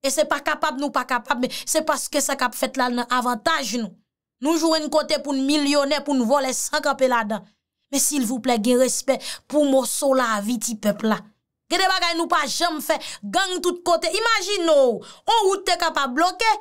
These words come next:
men tout gran wout yo pa ka bloke. Ganng, ganng, ganng, ganng, ganng, ganng. E tandiske gen tout chèf sa yo la, rapidman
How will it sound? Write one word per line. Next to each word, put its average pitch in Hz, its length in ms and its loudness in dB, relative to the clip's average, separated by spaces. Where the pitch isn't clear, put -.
men 427 240 -2
tout 523 280 2
gran 359 380 2
wout 349 160 0
yo 330 80 2
pa 320 100 -2
ka 302 160 -2
bloke. 302 400 2
Ganng, 339 380 0
ganng, 311 180 0
ganng, 294 240 0
ganng, 269 220 0
ganng, 240 240 0
ganng. 381 220 -2
E 294 100 0
tandiske 285 360 0
gen 269 120 -4
tout - 160 -6
chèf 247 240 0
sa 233 220 0
yo 247 100 2
la, 311 140 2
rapidman 269 720 -2